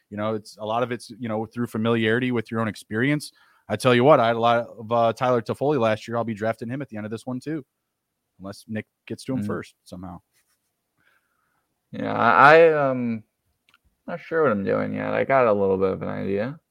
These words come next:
Speaker 1: Yeah, we are flying through this draft, by the way. We are
Speaker 2: Mm-hmm.
Speaker 1: already at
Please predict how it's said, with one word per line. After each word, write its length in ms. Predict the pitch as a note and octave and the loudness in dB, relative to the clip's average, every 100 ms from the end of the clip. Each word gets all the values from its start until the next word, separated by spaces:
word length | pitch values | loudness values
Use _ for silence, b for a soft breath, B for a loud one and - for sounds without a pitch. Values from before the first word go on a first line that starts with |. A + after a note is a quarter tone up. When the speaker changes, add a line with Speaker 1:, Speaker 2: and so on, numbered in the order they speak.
| _ _ _ _ _ _ | _ _ _ _ _ _
Speaker 1:
Yeah, 120 | A2 G2+ | -8 -2
we 120 | D#3 | 0
are 120 | A3 | 0
flying 500 | - - G2 C#3 B2 | -4 -6 -2 0 0
through 220 | G#2 A2 | -4 -6
this 180 | F#2+ F#2 | -6 -8
draft, 380 | - G2 A#2 - | -6 0 0 -2
by 100 | F2+ | -6
the 80 | F2+ | -4
way. 140 | F#2 | -4
We 160 | F#2+ B2 | -2 0
are 140 | B2+ | 0
Speaker 2:
Mm-hmm. 80 | G#2 | 2
Speaker 1:
already 500 | G#2 A2+ A#2 A2+ A2+ | 2 2 2 -2 -6
at 300 | F#2+ F#2+ F#2+ | -4 -4 -4